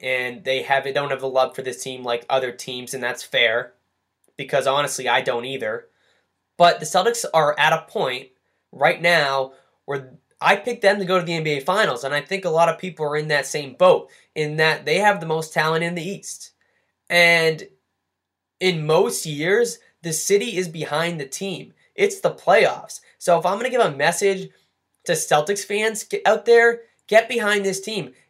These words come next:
We're playing against the number one team in the East. The Celtics are playing great. They have a ton of talent. They can get to the finals. I just don't feel like fans are still behind this team.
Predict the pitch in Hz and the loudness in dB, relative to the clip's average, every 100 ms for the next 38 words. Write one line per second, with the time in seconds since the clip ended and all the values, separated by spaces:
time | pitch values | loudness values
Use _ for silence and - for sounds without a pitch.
0 | _ _ - 160 156 180 185 170 160 156 | _ _ -4 -4 -2 -2 0 -2 -4 -4
1 | - _ 165 160 160 160 165 165 170 165 | -10 _ -8 -2 0 0 -4 -4 -6 -6
2 | 165 - 120 135 - - _ - - 156 | -8 -8 -12 -10 -12 -14 _ -10 0 2
3 | 160 165 - 151 151 131 123 120 123 139 | 2 -2 -2 -4 -4 -4 -4 -2 0 0
4 | 131 - 147 156 156 127 123 135 - 131 | 0 -4 -4 -4 -4 -4 -4 -6 -6 -10
5 | - 135 147 165 131 - 147 160 160 - | -6 -4 -2 -4 -6 -2 -2 0 -4 -10
6 | - _ _ _ _ - 156 196 208 - | -20 _ _ _ _ 0 2 2 0 0
7 | 196 175 - 185 165 151 135 156 156 151 | 0 0 -4 -2 2 0 0 -2 0 -2
8 | 135 160 139 131 135 135 123 - 156 | -4 -4 -4 -6 -4 -4 -8 -8 -10